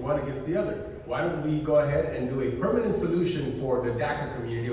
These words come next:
that would put them on a path to citizenship, and the president gets what he's asking for? Well, does that include the wall? Somebody will ask. Look, we're opposed to a wall because we feel that there are other things that we can do that, I mean, there's enough wall already along the border. We need animal migration.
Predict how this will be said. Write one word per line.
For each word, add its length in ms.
that 120
would 200
put 100
them 80
on 120
a 80
path 380
to 60
citizenship, 880
and 260
the 120
president 380
gets 200
what 180
he's 140
asking 480
for? 800
Well, 100
does 140
that 200
include 260
the 40
wall? 340
Somebody 240
will 140
ask. 240
Look, 340
we're 160
opposed 400
to 100
a 80
wall 240
because 260
we 80
feel 200
that 160
there 160
are 260
other 240
things 160
that 160
we 60
can 200
do 300
that, 300
I 40
mean, 120
there's 180
enough 300
wall 180
already 280
along 260
the 140
border. 300
We 160
need 140
animal 300
migration. 560